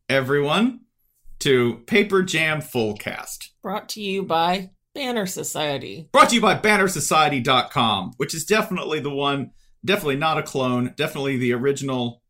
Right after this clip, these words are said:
Speaker 1: that beats all of the deformed, horrible,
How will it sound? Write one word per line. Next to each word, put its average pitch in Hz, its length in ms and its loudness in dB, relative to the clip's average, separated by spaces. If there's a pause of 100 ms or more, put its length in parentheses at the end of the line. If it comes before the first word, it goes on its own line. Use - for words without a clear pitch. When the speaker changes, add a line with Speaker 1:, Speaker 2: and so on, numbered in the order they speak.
(120)
Speaker 1:
that 110 340 -2
beats 120 420 -2
all 131 340 0
of 113 300 -2
the 110 400 -2
deformed, 123 680 -2
horrible, 120 720 -2